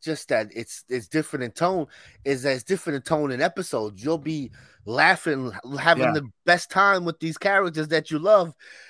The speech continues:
Speaker 1: And then we're talking about some heavy shit. It's just like, "Whoa, what the
Speaker 2: Yeah,
Speaker 1: fuck is
Speaker 2: I,
Speaker 1: happening?"
Speaker 2: there, there are legitimate parts where, like, he's about to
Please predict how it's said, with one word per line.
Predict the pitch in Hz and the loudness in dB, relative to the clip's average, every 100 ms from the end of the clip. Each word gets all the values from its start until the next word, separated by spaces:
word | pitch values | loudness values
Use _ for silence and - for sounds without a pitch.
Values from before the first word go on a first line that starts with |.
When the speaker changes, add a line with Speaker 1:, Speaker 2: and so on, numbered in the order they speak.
| _ _ - | _ _ -2
Speaker 1:
And | 135 143 | 0 2
then | 165 160 147 | 0 0 -2
we're | 135 | -4
talking | 135 151 143 139 | -4 -2 -4 -4
about | 127 127 131 | -2 0 -2
some | 127 | -6
heavy | 113 139 123 | -6 -6 -6
shit. | 131 147 113 113 | -8 -4 -4 -4
It's | 120 | -6
just | 127 107 | -6 -4
like, | 107 | -6
"Whoa, | 104 143 135 110 90 | -2 -2 -2 -4 -8
what | 95 120 | -8 -8
the | 131 | 0
Speaker 2:
Yeah, | 175 196 | 2 2
Speaker 1:
fuck | - | -2
is | - | -8
Speaker 2:
I, | 143 | 2
Speaker 1:
happening?" | 151 131 165 | 0 2 -2
Speaker 2:
there, | 180 139 - - 147 | -2 -4 -10 -10 0
there | 180 208 202 | 2 4 4
are | 185 170 156 120 _ _ _ _ _ | 4 2 -2 -6 _ _ _ _ _
legitimate | 147 147 123 185 196 165 | -2 -2 2 2 2 -4
parts | - 185 175 | 0 0 0
where, | 131 139 | -6 -6
like, | 131 120 | -6 -6
he's | - 165 156 | -8 -6 -6
about | 151 156 156 | -2 -2 -2
to | - 170 151 139 117 | -4 -6 -4 -4 -10